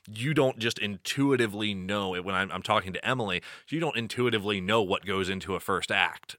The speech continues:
To me, it, it's been so intuitive for so long. I go, "Well, clearly it's the information act." I, you know,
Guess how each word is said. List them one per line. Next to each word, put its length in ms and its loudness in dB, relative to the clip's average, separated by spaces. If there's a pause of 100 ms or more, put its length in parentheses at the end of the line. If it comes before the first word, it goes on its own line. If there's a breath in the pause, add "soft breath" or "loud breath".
To 120 -2
me, 600 0
it, 240 -2
it's 200 -10
been 340 -2
so 260 0
intuitive 500 0
for 140 -6
so 200 -2
long. 300 4
I 80 0
go, 140 -2
"Well, 120 -2
clearly 380 -4
it's 100 -8
the 120 -10
information 600 -4
act." 260 2 (300 loud breath)
I, 180 -6
you 100 -2
know, 160 -4